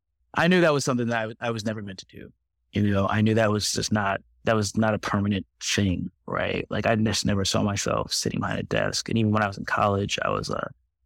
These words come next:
business major. And I, honestly, I was like, "What am I even gonna do with this?" Like, none of this stuff interests me.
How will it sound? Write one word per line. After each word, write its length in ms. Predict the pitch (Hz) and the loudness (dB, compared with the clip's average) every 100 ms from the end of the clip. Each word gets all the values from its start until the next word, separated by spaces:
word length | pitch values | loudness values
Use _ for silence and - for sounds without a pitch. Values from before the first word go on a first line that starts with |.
| _ - | _ 2
business 380 | 143 127 131 110 | 4 4 2 2
major. 300 | 107 104 107 | 2 2 0
And 180 | 110 | 2
I, 140 | 120 120 - | 2 2 2
honestly, 360 | 123 117 120 | 0 2 2
I 60 | 110 | 2
was 140 | 113 | 2
like, 100 | 107 - | -2 0
"What 120 | 120 | 2
am 80 | 113 | 2
I 80 | |
even 140 | 107 - | 0 -2
gonna 120 | 92 | -8
do 140 | 87 | -10
with 80 | - | -12
this?" 380 | - - - - - - | -12 -6 -6 -8 -10 -6
Like, 160 | 101 | -4
none 220 | - 113 110 | 0 2 4
of 80 | |
this 100 | 110 | 2
stuff 220 | - 107 101 | 2 2 2
interests 340 | 98 98 - | 2 2 0
me. 320 | 98 98 95 | 0 0 -2